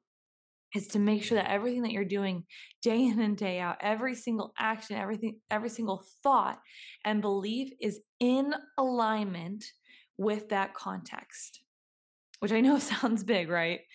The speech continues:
It's like every single, every single thought, every single action, every single belief has to be in alignment. Holy crap, that's a lot of things, a lot of different things coming up throughout the day, 'cause we have a thousands upon thousands of thoughts throughout the day, if, just to name that.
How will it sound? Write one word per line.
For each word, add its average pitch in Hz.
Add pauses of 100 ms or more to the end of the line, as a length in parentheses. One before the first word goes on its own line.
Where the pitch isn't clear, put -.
(120)
It's -
like 170
every 196
single, 196
every 214
single 208
thought, 190
every 190
single 202
action, 185
every 180
single 185
belief 190
has 190
to -
be 196
in 170
alignment. 214
Holy 220
crap, 220
that's 196
a 196
lot 202
of 202
things, 175 (380)
a 220
lot 226
of 220
different 214
things 190
coming 185
up 170
throughout 170
the 185
day, 165
'cause -
we 185
have 165
a 160 (140)
thousands 196
upon 175
thousands 185
of 170
thoughts - (400)
throughout 196
the 175
day, 170 (240)
if, 190
just 202
to 190
name 170
that. 185